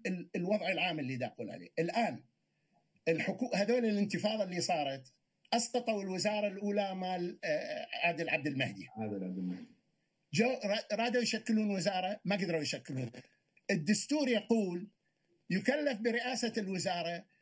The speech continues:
Speaker 1: الكتلة، المكلف مال الكتلة الأكبر في البرلمان. الكاظمي لا ينتمي إلى أي كتلة.
Speaker 2: صحيح.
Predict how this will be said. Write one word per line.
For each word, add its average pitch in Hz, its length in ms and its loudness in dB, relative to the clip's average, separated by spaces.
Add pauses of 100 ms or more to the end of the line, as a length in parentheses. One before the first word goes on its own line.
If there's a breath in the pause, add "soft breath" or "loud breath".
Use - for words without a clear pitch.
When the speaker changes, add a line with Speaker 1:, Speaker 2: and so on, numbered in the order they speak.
(480 soft breath)
Speaker 1:
الكتلة، 214 640 0 (180)
المكلف 220 800 0
مال 220 220 2
الكتلة 226 460 -2
الأكبر 240 460 -2
في 208 120 0
البرلمان. 156 640 0 (220)
الكاظمي 208 840 0 (260 loud breath)
لا 220 220 2
ينتمي 240 640 2
إلى 208 100 2 (140)
أي 202 100 -2
كتلة. 139 460 -6 (360)
Speaker 2:
صحيح. 104 340 -10